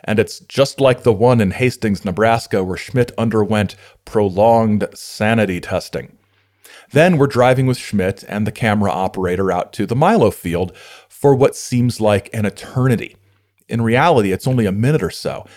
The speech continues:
but a minute of watching grainy, blurry fields go by is more than plenty. The car stops, Reinhold gets out, and watches a farmer tilling his field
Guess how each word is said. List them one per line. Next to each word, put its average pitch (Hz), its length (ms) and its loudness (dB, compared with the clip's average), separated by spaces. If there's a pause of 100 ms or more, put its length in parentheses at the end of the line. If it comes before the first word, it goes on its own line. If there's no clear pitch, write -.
(300)
but 165 140 4
a 120 60 4
minute 151 260 4
of 110 120 2
watching 117 440 2
grainy, 117 720 2 (180)
blurry 117 360 2
fields 113 400 -2
go 101 180 0
by 90 480 0
is 95 440 -8 (440)
more 104 300 0
than 92 160 -6
plenty. 104 360 -4 (260)
The - 60 -6
car 165 240 0
stops, - 500 -4 (140)
Reinhold 143 500 0
gets - 260 2
out, 80 260 -4 (440)
and 123 240 2
watches 123 360 0
a 120 60 -2
farmer 135 380 2
tilling 120 360 0
his - 160 -4
field 90 360 -4